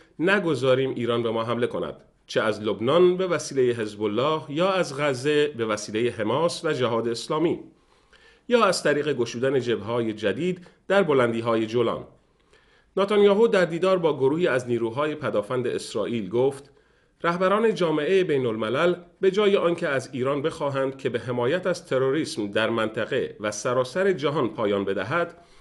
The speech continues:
در حال رسیدن به توافقی با ایران هستند که به این کشور اجازه می‌دهد مسلح به سلاح اتمی شود." نخست وزیر اسرائیل گفت که توافقی که با ایران حاصل شده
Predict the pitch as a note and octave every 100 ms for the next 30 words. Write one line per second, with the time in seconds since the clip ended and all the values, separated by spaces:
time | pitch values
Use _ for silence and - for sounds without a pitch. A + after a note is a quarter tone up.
0 | - - _ - G#3 F#3+ G3 F#3 D3+ C#3+
1 | D3 D#3 C3 C3 A2+ G#2+ F3+ F#3 F3+ C#3+
2 | - A2 C#3 D3+ C#3+ - C3+ A#2+ B2 -
3 | _ _ - E3 E3+ G#3+ G#3 F3 - D3+
4 | C#3+ A#2 A#2+ A#2 D#3 F#3 F3+ C#3+ C#3 C#3
5 | - _ - E3+ F3 F3+ G3 F#3+ D3+ -
6 | C3+ C#3+ C#3+ - C#3 E3+ F3+ G#2 F2 -
7 | - _ _ _ _ - G#2+ G#2 G2+ -
8 | G#2 C3 A2 - G#2+ G2 G2 A2 F3 F3+
9 | - C3 B2 - _ _ _ _ _ A#3
10 | G#3+ G#3+ G3 G3 F#3+ D3+ C#3+ C3+ E3 F#3+
11 | D3+ C3 B2 A2 - A2+ D#3+ E3+